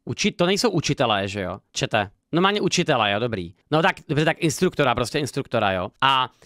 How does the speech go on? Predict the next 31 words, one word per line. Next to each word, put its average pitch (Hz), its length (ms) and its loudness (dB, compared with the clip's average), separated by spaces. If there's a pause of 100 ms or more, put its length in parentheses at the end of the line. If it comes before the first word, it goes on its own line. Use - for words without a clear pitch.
(140)
jenom 202 180 2
abyste 240 280 2
pochopili, 151 680 0
jakoby, 165 360 0
jaký 165 320 2
skurvy - 600 -2
syn 190 240 0
to 202 140 0
byl, 127 400 0 (100)
tak 135 160 0
to 180 80 0
byl 196 120 2
prostě 190 280 -2
člověk, 123 600 -6
který 151 380 -4 (160)
procházel 165 640 0
si, 170 160 -2
ty 165 100 -2
vole, 156 200 2
jako 160 180 0
nějakým 156 520 2
těžkým - 400 2
rozvodem 143 640 0 (140)
a 147 80 4
vybíjel 151 480 0
si - 100 -10
to 190 80 -4
na 175 140 0
svých 165 260 -2
žácích, 120 580 -2
jo. 82 200 -8